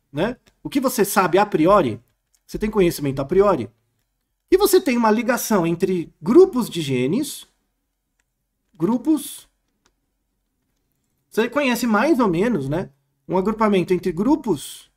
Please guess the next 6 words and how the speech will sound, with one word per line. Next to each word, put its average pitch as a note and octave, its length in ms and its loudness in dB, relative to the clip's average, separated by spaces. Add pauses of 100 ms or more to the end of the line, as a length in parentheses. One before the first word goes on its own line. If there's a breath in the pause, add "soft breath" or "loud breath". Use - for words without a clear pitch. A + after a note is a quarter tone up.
(920)
de D3+ 360 -8
genes D#3 680 -4 (760)
com D4+ 200 -2
certa C4+ 320 -2
função. E3 580 -2 (2750)
Tá? G#3 380 -6